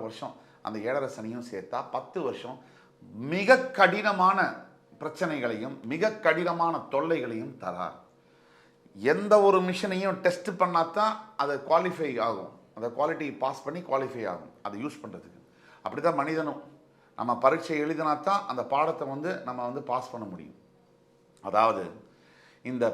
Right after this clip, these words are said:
பத்து வருஷம் மிகப்பெரிய துக்கங்கள், தொல்லைகள், கவலைகள் உடல் ரீதியா, மன ரீதியா இருக்கும். இன்னொரு பத்து வருஷம் சனி உங்களை கண்டுக்கவே மாட்டார். இன்னொரு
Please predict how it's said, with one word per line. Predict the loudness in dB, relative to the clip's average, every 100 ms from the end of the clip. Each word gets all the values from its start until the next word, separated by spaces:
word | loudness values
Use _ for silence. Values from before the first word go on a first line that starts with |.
| 4
பத்து | 2 4 2
வருஷம் | 2 2 2 2 0 -10 -12 -6
மிகப்பெரிய | -2 -2 -4 -4 -4 -4
துக்கங்கள், | -10 -8 -6 -2 -2 -4 -6
தொல்லைகள், | -6 -2 -2 -2 -6 -4
கவலைகள் | -4 -4 -4 -8 -12 -12
உடல் | -6 -6 -6
ரீதியா, | -8 -8 -8 -8 -10
மன | -10 -8 -6
ரீதியா | -8 -8 -12 -12 -14
இருக்கும். | -14 -18 -20 _ _ _ _ -8 2
இன்னொரு | 6 6 6
பத்து | 4 4 0
வருஷம் | 2 0 0 -4 -12 -6
சனி | -4 -4 -2
உங்களை | 0 0
கண்டுக்கவே | -2 -6 -4 -4 -4
மாட்டார். | -10 -12 -16 -20 _ _ _ _ -20 _ 2
இன்னொரு | 8 10